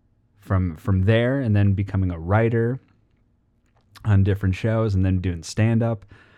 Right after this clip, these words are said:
Loving that, always trying to crack the code of stand-up, and then him doing that and then realizing that he's reached the pinnacle and is that where he wants to go. It's a very, very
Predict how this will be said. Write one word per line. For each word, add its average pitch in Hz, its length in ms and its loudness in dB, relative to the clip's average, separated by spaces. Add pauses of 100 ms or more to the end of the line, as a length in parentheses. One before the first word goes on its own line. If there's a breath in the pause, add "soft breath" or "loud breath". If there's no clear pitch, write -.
(160 loud breath)
Loving 123 300 4
that, 110 200 0
always 117 220 2
trying 110 200 0
to 92 60 0
crack 98 480 0
the 92 100 -4
code 95 340 -2
of 92 100 -6
stand-up, 98 460 -2
and 95 100 -2
then 98 180 4
him 92 460 -2
doing 147 340 2
that 82 300 -10 (440 soft breath)
and 98 180 2
then 98 240 2
realizing 98 680 0
that 82 240 -8
he's 95 280 -6
reached 110 300 -4
the 104 60 -6
pinnacle 104 680 -2 (300 soft breath)
and 104 220 -2
is 135 260 2
that 92 240 0
where 85 140 -4
he 92 120 -6
wants 82 300 -8
to 92 80 -10
go. 85 300 -8
It's 78 140 -12
a 107 40 0
very, 104 580 2 (480 soft breath)
very 120 680 0